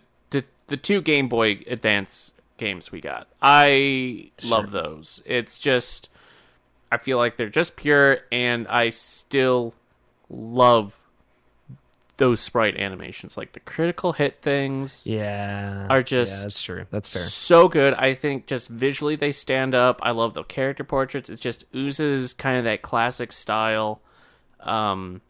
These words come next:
Speaker 2: It's got
Speaker 1: like,
Speaker 2: G B A game energy, you know?
Speaker 1: Yeah,
Speaker 2: It's
Speaker 1: I
Speaker 2: like there's just something special about it.
Speaker 1: Hundred percent. I loved Fates. I was not a huge fan of, um,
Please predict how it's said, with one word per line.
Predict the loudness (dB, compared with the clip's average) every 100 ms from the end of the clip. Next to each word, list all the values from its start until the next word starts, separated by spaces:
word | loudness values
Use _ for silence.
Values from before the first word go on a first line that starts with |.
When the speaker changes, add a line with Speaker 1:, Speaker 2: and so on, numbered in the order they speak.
| _ _ _ _ _ _ _
Speaker 2:
It's | -6 6
got | 6
Speaker 1:
like, | 6
Speaker 2:
G | 4 2
B | 6 6
A | 6
game | 2 2
energy, | -2 -4 -8 -10 -8
you | 0
know? | 4
Speaker 1:
Yeah, | 6 6
Speaker 2:
It's | 4
Speaker 1:
I | 4
Speaker 2:
like | 4 4
there's | -2 -2
just | -4 -6 -10 -4
something | 0 0 0
special | 0 0 -2
about | -6 -10
it. | -10
Speaker 1:
Hundred | -2 0 0 -4
percent. | 0 2 4
I | 4
loved | 6 6 4
Fates. | 0 2 6 6 4 -2 0
I | 2
was | 2 2
not | 2 2
a | 2
huge | -2 -4 -2 -2 -2 -4 -8 -12 -14 -20 _ _ _ _ _ _
fan | -8 -2 0 2 2 0
of, | 2 4 6 4 2 -6 -18 _ _ _ _ _ _ _ _ _ _ 0
um, | 4 4 2 -2